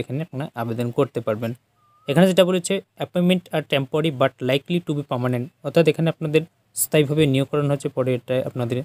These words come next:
স্থায়ী হতে পারে। এখানে এরকম যেটা দেওয়া রয়েছে, আমরা আগেই দেখে নিয়েছি, এখানে বিভিন্ন রকম পোস্টে recruitment করানো হচ্ছে। group সি এবং group ডি পোস্টে এবং pharmacist,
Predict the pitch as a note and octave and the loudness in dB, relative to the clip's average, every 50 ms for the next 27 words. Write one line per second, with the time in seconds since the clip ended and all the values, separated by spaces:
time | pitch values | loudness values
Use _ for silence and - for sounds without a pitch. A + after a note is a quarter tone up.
0 | - _ _ _ - - _ _ - D3+ - - C#3+ D3 D#3+ C#3+ C#3 - D3 C#3 | -8 _ _ _ -20 -20 _ _ -6 -4 0 2 4 4 4 2 2 0 2 4
1 | C#3+ C#3 D3+ F3 - _ _ _ _ _ - B2 C#3 C#3+ C3 B2+ B2 C#3+ C3+ C3 | 4 4 4 2 -2 _ _ _ _ _ -6 -2 0 2 2 2 2 0 -2 -4
2 | C3+ B2+ C3+ C3+ - - - D#3 - - _ _ - C#3+ C3+ B2+ C3 B2+ B2+ B2 | -4 -4 -6 -6 -6 -8 -16 -18 -18 -20 _ _ -2 0 2 4 4 4 2 2
3 | A2+ - F#3+ G#3+ - - _ _ _ _ _ _ _ _ _ - - - - - | 2 4 2 2 2 -2 _ _ _ _ _ _ _ _ _ -18 -16 -14 -12 -12
4 | - - - - - D#3+ F3 F#3 F3 E3 F#3+ F#3+ F3+ F#3 - G3 G3 F#3+ F3 G3 | -12 -10 -6 0 4 6 6 6 6 4 2 0 0 -2 -2 -2 -4 -4 -2 -2
5 | F3+ F3 F3+ F3+ E3 D3+ C#3+ D#3+ E3+ F3 E3+ - F3 E3+ - E3+ D#3 - E3+ D#3+ | -2 0 0 0 0 0 0 0 0 0 -2 -2 -2 0 0 0 0 0 0 0
6 | C#3+ C#3+ - D#3+ D#3+ D#3 D#3+ D#3+ D#3 - D#3+ D3+ D3+ D#3 D3+ C#3 D3 C#3+ C3 - | 0 0 2 0 2 2 2 0 2 2 2 2 2 2 2 0 0 0 0 -2
7 | F#3 G3 - - D#3 C3 C3+ D3 C#3+ - - E3 D3+ D3 D3 C#3 B2+ C#3+ C#3 C3 | -2 -2 -4 -6 -4 2 2 2 2 4 6 6 6 6 6 4 6 4 4 6
8 | C#3 C#3+ C#3+ - C#3+ C#3 C3 - - F3 E3 C#3 C3+ C3+ B2 - - C3 C#3 - | 4 2 2 4 4 2 4 4 4 4 4 4 4 0 0 0 0 2 2 2
9 | - D3+ D3+ C#3 - | 2 2 0 -2 -2